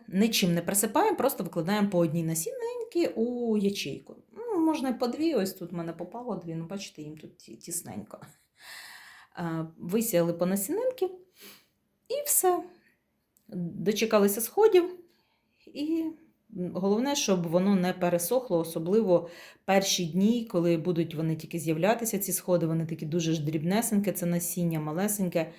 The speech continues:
Е, головне, щоб воно не пересихало, тому, можливо, даже два рази на день, якщо у вас буде там дуже жарко, сухо,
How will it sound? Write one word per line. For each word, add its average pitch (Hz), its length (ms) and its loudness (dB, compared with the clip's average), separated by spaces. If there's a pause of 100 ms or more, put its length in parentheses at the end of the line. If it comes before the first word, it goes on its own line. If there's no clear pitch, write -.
(580)
Е, 170 140 -2
головне, 170 500 2
щоб 160 180 -4
воно 160 180 0
не 165 120 0
пересихало, 226 640 0
тому, 175 380 0
можливо, 170 440 2
даже 156 260 -2
два 160 220 0
рази 214 240 2
на 175 120 2
день, 165 180 0
якщо 165 220 -6
у - 20 -2
вас 160 140 0
буде 151 180 -4
там 156 180 -6
дуже 151 260 -6
жарко, 165 380 -4
сухо, 180 500 -8